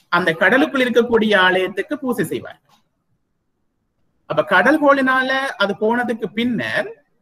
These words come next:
மலை, அது, அ-, அந்த மலையில், மலைக்கு கீழே இருந்திருக்கக்கூடிய அந்த கோயில் போனதுக்கு பின்னர் மலைக்கு மேலே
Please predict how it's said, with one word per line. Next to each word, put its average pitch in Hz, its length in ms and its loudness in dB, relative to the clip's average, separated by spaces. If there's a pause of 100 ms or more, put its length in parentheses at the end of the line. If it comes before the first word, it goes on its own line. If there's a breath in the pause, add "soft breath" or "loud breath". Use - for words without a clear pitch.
(280)
மலை, 190 500 2 (100)
அது, 190 300 0
அ-, 170 160 0
அந்த 175 320 0
மலையில், 220 540 0
மலைக்கு 202 420 -2
கீழே 240 380 2
இருந்திருக்கக்கூடிய 226 800 -2 (440)
அந்த 180 360 2
கோயில் 220 360 0
போனதுக்கு 208 400 0
பின்னர் 196 320 -2
மலைக்கு 196 520 0
மேலே 247 600 2